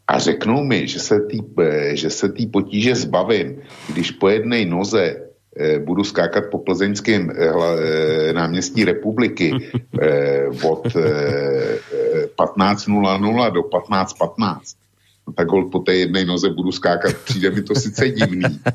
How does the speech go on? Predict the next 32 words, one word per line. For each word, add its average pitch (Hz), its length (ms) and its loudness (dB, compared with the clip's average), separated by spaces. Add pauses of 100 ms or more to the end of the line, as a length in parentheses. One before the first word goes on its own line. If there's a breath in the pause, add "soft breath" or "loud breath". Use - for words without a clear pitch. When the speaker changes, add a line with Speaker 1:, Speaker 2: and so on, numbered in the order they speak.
(140)
Speaker 2:
<laughs> 117 380 -6
Speaker 1:
ale, 92 460 2
ale 92 240 0
prostě, 110 500 0 (140)
eh, 92 560 0
doktor 104 320 2
je 117 100 2
doktor 98 540 0
a 92 80 0
já 87 160 2
holt 101 240 -2
tam 104 240 -2
půjdu 95 420 0
Speaker 2:
A 143 140 4
ty 151 160 2
si 143 120 -2
Speaker 1:
a - 40 4
ve, 87 160 2
ve, 95 160 0 (800)
ve, 104 220 4 (100)
ve, 92 320 0 (160)
ve 101 160 2
vymezeném 110 640 0
čase 110 420 2 (220)
holt 98 240 2
po - 80 2
té 107 140 2
jednej 107 340 2
noze 110 400 0
skákat 110 480 0
Speaker 2:
Mhm. 98 60 -6
Speaker 1:
budu. 120 300 0